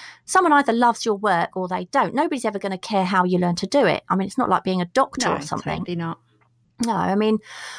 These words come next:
Speaker 1: when have you ever questioned if the author of your favourite book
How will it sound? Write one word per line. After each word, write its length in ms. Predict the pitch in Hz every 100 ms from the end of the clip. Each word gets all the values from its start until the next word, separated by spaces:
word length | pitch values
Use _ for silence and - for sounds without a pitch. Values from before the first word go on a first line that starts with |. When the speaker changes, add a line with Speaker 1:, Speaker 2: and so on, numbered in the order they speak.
| -
Speaker 1:
when 100 | 269
have 80 | 269
you 140 | 269
ever 120 | 254 233
questioned 460 | - 233 - 220
if 140 | 208 -
the 120 | 220
author 300 | 208 - 208
of 120 | 190
your 140 | 196
favourite 480 | 190 214 196 185 - -
book 220 | 262